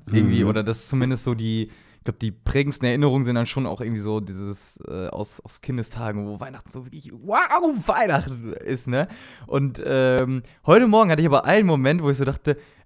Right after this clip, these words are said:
Speaker 1: ey, also das, was auch so ein kindlicher Moment irgendwie war, und zwar, also bereite ich schon mal auf die Frage vor, wann du das letzte Mal vielleicht so einen Moment erlebt hast.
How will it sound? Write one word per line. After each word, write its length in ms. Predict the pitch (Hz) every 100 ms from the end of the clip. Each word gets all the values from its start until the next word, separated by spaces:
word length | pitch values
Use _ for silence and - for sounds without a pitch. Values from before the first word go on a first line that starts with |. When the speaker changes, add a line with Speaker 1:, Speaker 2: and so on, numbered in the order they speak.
| _
Speaker 1:
ey, 180 | 120 120 _ _ -
also 140 | 131 131
das, 140 | 123 95 -
was 200 | 131 156
auch 100 | 147
so 100 | 160
ein 80 | -
kindlicher 640 | - - 214 165 160 156
Moment 320 | 151 156 165
irgendwie 280 | 120 117 113
war, 380 | 110 127 165 - 123
und 140 | 123
zwar, 560 | - 135 123 147 180 - - _
also 200 | - 107 117 -
bereite 240 | 107 127
ich 60 | 120
schon 80 |
mal 40 | 131
auf 60 |
die 80 | 131
Frage 280 | 117 120 123
vor, 220 | 120 120
wann 120 | 110 117
du 80 |
das 140 | 123 131
letzte 240 | 143 -
Mal 140 | 135 131
vielleicht 200 | 135 135
so 80 |
einen 60 | 131
Moment 180 | 123 110
erlebt 320 | 113 123 135
hast. 220 | 165 -